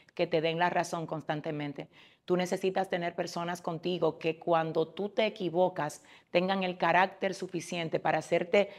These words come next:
entender que te equivocaste y para ayudarte a mejorar en eso que debes mejorar.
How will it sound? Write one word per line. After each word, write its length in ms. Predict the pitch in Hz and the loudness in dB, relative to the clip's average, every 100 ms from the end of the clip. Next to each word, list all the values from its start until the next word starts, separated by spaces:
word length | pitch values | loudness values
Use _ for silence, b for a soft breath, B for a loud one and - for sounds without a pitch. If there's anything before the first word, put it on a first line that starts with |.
| B | B
entender 760 | - 175 175 175 156 156 175 190 | 2 2 4 2 2 6 6 6
que 100 | 180 | 0
te 120 | 170 | -2
equivocaste 800 | 160 156 151 170 185 190 214 214 B B B - | -4 -4 0 4 4 4 0 0 B B B -4
y 100 | 180 | 2
para 300 | 180 170 170 | 4 6 6
ayudarte 840 | 170 170 170 180 202 196 208 208 | 4 2 6 6 6 4 -2 0
a 100 | 175 | 0
mejorar 460 | 170 170 160 165 175 | 0 -2 0 2 2
en 160 | 160 160 | 0 -2
eso 420 | 175 175 156 151 | -4 -2 -4 -4
que 140 | 156 | -4
debes 480 | 151 156 160 160 - _ _ | -2 0 0 0 -6 _ _
mejorar. 800 | 156 160 165 147 147 143 135 135 | -8 -6 -6 -4 0 2 2 0